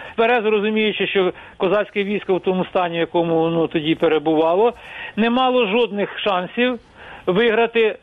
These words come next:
сам на сам, е, е, будь-яке військове зіткнення із потужним річпосполицьким військом. І тому його тактика полягала в тому, щоб, е, не випускати,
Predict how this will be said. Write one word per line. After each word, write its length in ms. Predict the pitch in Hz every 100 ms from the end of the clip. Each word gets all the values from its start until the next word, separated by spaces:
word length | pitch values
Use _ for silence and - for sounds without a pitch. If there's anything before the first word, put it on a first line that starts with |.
| -
сам 240 | 226 190 190
на 120 | 185 -
сам, 320 | 214 202 170
е, 380 | 185 180 180 175 - - -
е, 140 | 175 175
будь-яке 580 | 165 214 180 180 185 175
військове 480 | 170 - 190 175
зіткнення 640 | 156 180 - 170 165 165 160
із 240 | 175 165 131 156 143 - -
потужним 480 | 180 185 175 165 156
річпосполицьким 840 | 156 - 147 165 156 135 - 156
військом. 500 | 139 120 - 127 117 - - -
І 80 | 220
тому 280 | 294 359
його 160 | 349 311
тактика 500 | 294 294 302 277 240
полягала 400 | 226 233 233 240
в 100 | 214
тому, 300 | 277 277 254
щоб, 240 | - 226 226 - - - - - -
е, 400 | 190 196 196 - - 196
не 140 | 214
випускати, 840 | 247 254 - - 269 196 185 160